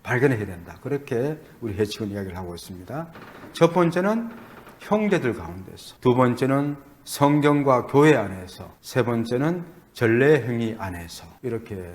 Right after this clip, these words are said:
이야기를 하고 있습니다. <clears throat> 어, 이거 시험 문제를 내면 좋을 것 같아요, 그죠? 우리 제소 프란스칸들이,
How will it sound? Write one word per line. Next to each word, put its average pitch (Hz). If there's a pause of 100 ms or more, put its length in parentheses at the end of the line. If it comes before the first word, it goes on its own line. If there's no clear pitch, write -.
(320)
이야기를 90
하고 85
있습니다. 78 (200)
<clears throat> -
어, 107 (120)
이거 143
시험 240
문제를 185
내면 139
좋을 113
것 104
같아요, 90
그죠? 101 (340)
우리 131
제소 139
프란스칸들이, 135